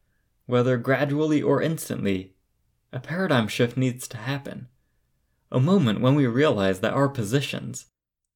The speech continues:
center stage, extra, or crew, our resources, few or many, our assertions, temerity or timidity, our strengths,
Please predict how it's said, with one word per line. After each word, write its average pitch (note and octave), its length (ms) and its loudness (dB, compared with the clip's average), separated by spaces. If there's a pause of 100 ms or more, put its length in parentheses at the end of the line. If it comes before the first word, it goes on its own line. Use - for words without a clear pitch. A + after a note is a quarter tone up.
center A#2 340 -4
stage, B2+ 600 0
extra, B2+ 600 -2
or G#2 100 -10
crew, C3 540 -2 (760)
our A2 140 -4
resources, - 880 -2 (500)
few F#3 280 0
or A2 180 0
many, C3+ 420 -2 (760)
our C3+ 180 4
assertions, A#2 840 -4 (380)
temerity B2+ 640 2
or A#2 180 -2
timidity, B2 720 -6 (760)
our B2+ 120 -2
strengths, - 800 -4